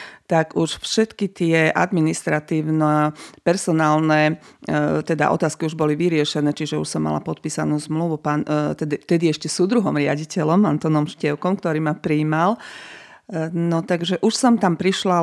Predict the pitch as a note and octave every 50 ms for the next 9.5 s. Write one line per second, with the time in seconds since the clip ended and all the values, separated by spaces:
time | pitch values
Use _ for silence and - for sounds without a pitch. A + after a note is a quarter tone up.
0 | D#3+ D#3+ D#3+ E3 E3+ F3 E3+ E3+ E3 - _ _ - - - - - E3+ E3 D#3
1 | D#3+ D#3 D#3 - F3 F3+ F3 G3 F#3 F#3 F#3+ - - - G3 F#3 F3+ - - D3+
2 | - - E3+ E3+ - F#3 E3 E3 D#3+ D#3+ D#3 D3+ D3+ D3+ D3+ - - - - -
3 | D#3+ D#3+ E3 D#3 D#3+ - - E3 E3+ F3+ F3 E3+ - - D3 D3 D3+ D#3 D#3 D#3+
4 | F3+ G3+ A3 G#3+ G3+ F#3 E3 D#3 D#3 D3+ D3+ D#3 D#3 - E3 - E3 D3+ D3+ D#3+
5 | F#3 E3+ E3 E3 E3 D#3+ D#3 D#3+ - D#3+ D#3+ D#3 D3+ D#3 D#3 - - F3 D#3 D#3
6 | E3 E3 F3 F#3+ - - - D#3+ D#3 D#3 - D3+ D3 D3 D#3 D#3 D#3 D#3 - D#3+
7 | C#3 D3 D3 C#3+ - - D#3 - - D#3 D3 D3 - - - - - _ - D3
8 | C#3+ - D#3 D3 D3 - D3+ C#3 C#3 D3 C#3+ - - - C#3 C#3 - - - C#3+
9 | C#3+ C#3 C#3 C#3 C#3 D3 D3+ D3 C#3 -